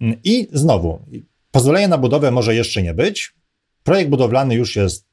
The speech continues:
praktycznie gotowy i klientowi się daje do podpisu umowę już, właściwie nie umowę, tylko aneks do tej umowy z rezerwacją ceny. Klient podpisuje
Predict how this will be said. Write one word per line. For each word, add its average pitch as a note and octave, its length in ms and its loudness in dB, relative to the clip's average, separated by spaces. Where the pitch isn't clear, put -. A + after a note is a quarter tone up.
praktycznie D3 420 0
gotowy F#2 500 0
i A#3 160 0
klientowi A#2+ 500 2
się G#2 140 -2
daje F#2 220 2
do F#2+ 80 0
podpisu F#2+ 600 -2
umowę F#2+ 400 2
już, - 420 -4
właściwie F#2+ 360 2
nie A2+ 140 4
umowę, F2 300 2
tylko C#3 300 -2
aneks G2+ 420 0
do G#2+ 100 -2
tej G#2 160 -2
umowy G2 320 0
z F#2+ 80 -2
rezerwacją G2 520 0
ceny. G2+ 260 -2
Klient G#3+ 200 2
podpisuje A#2 580 2